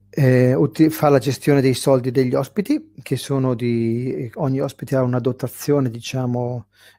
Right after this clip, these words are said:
economica, gli serve per gli svaghi e per i beni di prima necessità, se ne occupa bene l'educatore. Apporta modifiche alla programmazione giornaliera quando il coordinatore non è presente, in base anche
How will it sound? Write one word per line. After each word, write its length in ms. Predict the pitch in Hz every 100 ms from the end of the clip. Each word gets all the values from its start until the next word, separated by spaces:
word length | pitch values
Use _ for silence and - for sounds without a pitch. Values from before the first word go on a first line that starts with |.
| _
economica, 600 | 135 147 135 139 151 170
gli 100 | 123
serve 280 | 127 123
per 140 | 123 120
gli 100 | 117
svaghi 500 | - 113 113 147 165
e 80 | 127
per 220 | - 120
i 80 | 113
beni 240 | 123 120
di 140 | 120
prima 240 | 117 131 123
necessità, 640 | 110 - - 202 165 123
se 140 | 123
ne 60 | 156
occupa 320 | 117 131 135
bene 220 | 131 127
l'educatore. 680 | 123 117 - 131 - 143 214 - _ _ _ _ _ _ - _ _ _ _
Apporta 720 | 139 - 143 143 - 139 131 127
modifiche 600 | 131 117 143 131 131 131
alla 100 | 123
programmazione 680 | 123 127 123 - 135 123
giornaliera 760 | 107 127 120 127 127 131 147 220
quando 400 | - 139 127 123
il 60 | 117
coordinatore 560 | 131 117 120 - 123
non 120 | 123 117
è 60 |
presente, 500 | 113 117 117 107 175
in 80 | 170
base 320 | 107 110 -
anche 400 | 110 107 - 110